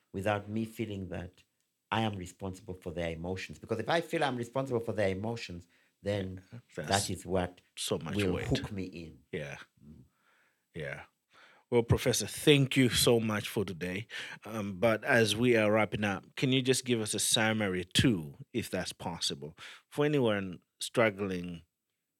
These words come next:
Speaker 2: with wearing a mask? Can you cast a vision for them and give them a two, uh, that works with whatever mask someone is wearing, um,
Speaker 1: Mm-hmm.
Speaker 2: and then close for us?
Speaker 1: Mm-hmm.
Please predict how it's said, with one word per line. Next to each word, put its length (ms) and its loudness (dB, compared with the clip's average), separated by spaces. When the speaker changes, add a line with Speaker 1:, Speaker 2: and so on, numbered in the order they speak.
Speaker 2:
with 240 -4
wearing 400 2
a 40 -4
mask? 420 -2
Can 120 -2
you 80 0
cast 320 0
a 60 0
vision 320 0
for 260 0
them 160 -6
and 180 -6
give 140 -8
them 160 -8
a 60 -10
two, 320 -4
uh, 320 -8
that 280 -6
works 400 -4
with 320 -10
whatever 440 -2
mask 480 -2
someone 340 -4
is 140 -6
wearing, 460 -6
um, 180 -2
Speaker 1:
Mm-hmm. 140 4
Speaker 2:
and 160 0
then 240 -4
close 280 0
for 220 -6
us? 260 2
Speaker 1:
Mm-hmm. 160 -6